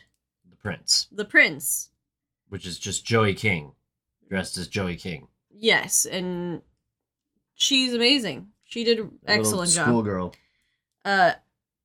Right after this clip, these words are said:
Speaker 2: so she, he finds her immediately, but doesn't know that it's her.
Speaker 1: No, he, well, yeah,
Speaker 2: No,
Speaker 1: he
Speaker 2: 'cause
Speaker 1: gets
Speaker 2: he,
Speaker 1: confused.
Speaker 2: yeah, he gets confused, and then she tases him in the neck, and he goes to sleep.
Speaker 1: Yep.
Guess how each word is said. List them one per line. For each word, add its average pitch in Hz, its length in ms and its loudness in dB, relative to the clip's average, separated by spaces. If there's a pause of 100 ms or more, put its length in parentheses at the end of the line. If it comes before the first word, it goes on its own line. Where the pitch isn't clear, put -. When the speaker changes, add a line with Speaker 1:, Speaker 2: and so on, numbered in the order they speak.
(280)
Speaker 2:
so 214 760 4
she, - 180 -6
he 254 240 0
finds 254 520 2
her 220 320 4
immediately, 190 460 -2
but 175 140 -4
doesn't 160 340 -6
know 185 300 6
that 226 140 4
it's 240 140 -2
her. 247 560 2 (560)
Speaker 1:
No, 117 120 2
he, 143 320 4 (160)
well, 110 280 6
yeah, 110 200 0
Speaker 2:
No, 262 160 6
Speaker 1:
he - 100 2
Speaker 2:
'cause 127 100 4
Speaker 1:
gets 254 140 6
Speaker 2:
he, 240 60 0
Speaker 1:
confused. 95 540 0
Speaker 2:
yeah, 214 160 4
he 226 180 -6
gets 240 180 0
confused, 220 560 -2
and 196 200 -4
then 196 140 -4
she 190 160 -6
tases 196 460 2
him 190 140 -4
in 180 80 -4
the 170 60 -6
neck, 180 280 -2
and 165 100 -8
he 180 160 -8
goes 170 180 -10
to - 80 -14
sleep. - 300 -6 (240)
Speaker 1:
Yep. 107 300 -2